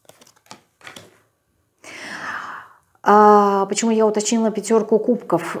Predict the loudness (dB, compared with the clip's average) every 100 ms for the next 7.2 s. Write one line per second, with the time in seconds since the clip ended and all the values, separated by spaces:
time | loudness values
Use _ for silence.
0 | 0 4 6 6 4 2 0 -2 -6 -10
1 | -18 -20 -20 -20 _ _ _ _ _ _
2 | -6 0 2 2 0 0 0 2 4 4
3 | 4 2 -2 -4 -2 -2 -4 -4 -4 -6
4 | 0 2 2 -2 0 2 2 0 0 0
5 | 0 2 0 0 -4 -4 -4 -2 0 0
6 | 2 2 0 -2 -2 -4 -2 -4 -2 -2
7 | -4